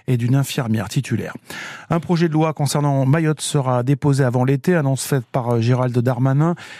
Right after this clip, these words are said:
Après s'être rendu hier sur place, le ministre de l'Intérieur, avec à ses côtés Marie, euh, Guévenoux, déléguée aux Outre-mer,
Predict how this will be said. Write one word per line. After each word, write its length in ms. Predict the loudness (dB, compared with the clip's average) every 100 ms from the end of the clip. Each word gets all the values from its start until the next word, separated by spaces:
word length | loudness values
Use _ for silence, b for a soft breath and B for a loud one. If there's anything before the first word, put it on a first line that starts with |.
| B
Après 220 | -4 0 0
s'être 380 | 0 -2 0
rendu 340 | 2 2 2 4
hier 200 | 2 0
sur 200 | -4 -2
place, 260 | -2 -2
le 120 | 0 2
ministre 320 | 2 2 -2
de 60 |
l'Intérieur, 560 | -2 -2 -4 -4 -4 -4 -6
avec 300 | -4 -4 -4
à 60 |
ses 140 | -4 -2
côtés 320 | -2 0 2
Marie, 340 | 2 2 2
euh, 120 | 2 2
Guévenoux, 420 | 2 4 4 4
déléguée 320 | 2 2 2
aux 140 | 2 0
Outre-mer, 400 | 0 0 0